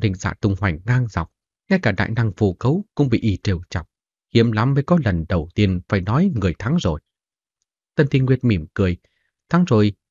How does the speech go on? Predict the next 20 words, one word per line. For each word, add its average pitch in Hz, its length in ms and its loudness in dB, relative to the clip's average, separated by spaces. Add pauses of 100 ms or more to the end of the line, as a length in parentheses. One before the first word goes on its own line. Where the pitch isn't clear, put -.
thì 107 120 6
giết 113 180 2
chết 151 160 2
Hạ 82 240 -4
Văn 95 180 -2
Thư 90 200 0
giúp 131 260 -4
ta, 107 280 -2 (200)
sau 85 240 -4
đó 120 300 -2
nói 113 240 0
chuyện 90 140 0
hợp 87 200 -4
tác." 151 180 -2 (1300)
"Người 101 120 2
đang 90 120 -2
ép 131 200 -2
ta 107 100 2
làm 85 240 -2
việc 87 200 0